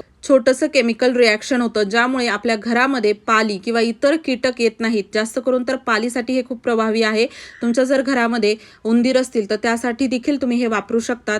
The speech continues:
उंदराचे जिथे बीळ आहे तिथे एक दोन अशा प्रकारे हे खिळे कांदा लावून टाकून द्या, तुम्हाला नक्कीच याचा रिझल्ट दिसेल. किंवा घरामध्ये पाल येत असेल, जसं ठराविक ठिकाणी पाल बऱ्याच वेळा दिसते, खिडकीतून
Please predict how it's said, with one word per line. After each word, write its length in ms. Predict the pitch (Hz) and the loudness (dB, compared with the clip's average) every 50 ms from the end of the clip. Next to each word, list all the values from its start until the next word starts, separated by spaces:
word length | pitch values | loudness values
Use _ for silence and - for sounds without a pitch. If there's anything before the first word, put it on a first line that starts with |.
| 208 - 208 | -4 -4 -4
उंदराचे 460 | 196 214 214 214 220 220 226 226 220 | -4 -2 -2 0 -2 -2 -2 -4 -6
जिथे 160 | 208 - 247 | -2 -2 -2
बीळ 220 | 214 226 247 247 | 0 2 2 2
आहे 180 | 240 226 240 214 | 2 2 0 -2
तिथे 240 | 208 214 202 208 214 | -2 -4 -2 -2 -2
एक 120 | 220 202 | -2 -2
दोन 180 | 202 240 240 247 | 0 -2 -2 -2
अशा 160 | 240 - 254 | -2 -6 -6
प्रकारे 380 | 233 - 226 214 214 208 208 226 | -6 -4 -4 -2 -2 -2 0 0
हे 100 | 233 226 226 | 0 -2 0
खिळे 200 | - 233 220 233 233 - - - - - - _ - | 0 2 2 2 0 -4 -14 -20 -20 -20 -14 _ -2
कांदा 280 | 220 208 214 214 214 | 0 0 0 0 0
लावून 240 | 214 214 220 233 254 | 0 0 0 -2 0
टाकून 400 | 240 254 254 254 - 269 262 269 | 0 0 0 0 0 -2 0 2
द्या, 120 | 233 233 | 2 0
तुम्हाला 380 | 240 240 254 233 220 214 220 220 | 0 -2 -2 -2 -2 -2 -2 -2
नक्कीच 420 | 220 208 208 _ - - 285 269 | -4 -6 -8 _ -8 -8 -4 -4
याचा 180 | 277 240 - 247 | -4 -4 -2 -2
रिझल्ट 300 | 226 214 202 214 214 220 | -2 0 0 0 0 0
दिसेल. 260 | 240 233 - 214 190 175 | -2 -2 -2 -4 -4 -2
किंवा 140 | - 214 220 | -2 -2 -2
घरामध्ये 340 | 208 240 220 208 220 220 233 | 0 -2 -2 -2 -2 -2 -4
पाल 280 | 240 - 277 262 262 262 | -2 0 0 0 0 0
येत 160 | 240 240 214 | -2 -2 -4
असेल, 240 | 208 - 214 196 190 | -4 -4 -2 -4 -4
जसं 180 | 202 196 233 220 - | -4 -4 -6 -6 -4
ठराविक 320 | 226 214 214 208 233 226 - | -4 -2 -2 -2 -2 -4 -4
ठिकाणी 320 | - 247 - 208 208 208 214 | -6 -4 -2 -2 -2 -2 -4
पाल 240 | 202 220 208 202 208 | -2 -2 -2 -2 -2
बऱ्याच 300 | 196 202 202 202 202 220 | -2 -2 -2 -2 -2 -2
वेळा 120 | 208 214 | -4 -2
दिसते, 340 | 214 262 262 - - - 226 | -2 -4 -6 -4 -2 -2 -2
खिडकीतून 500 | 226 - 214 202 - 208 202 214 214 | -2 -2 -6 -4 -4 -6 -6 -6 -6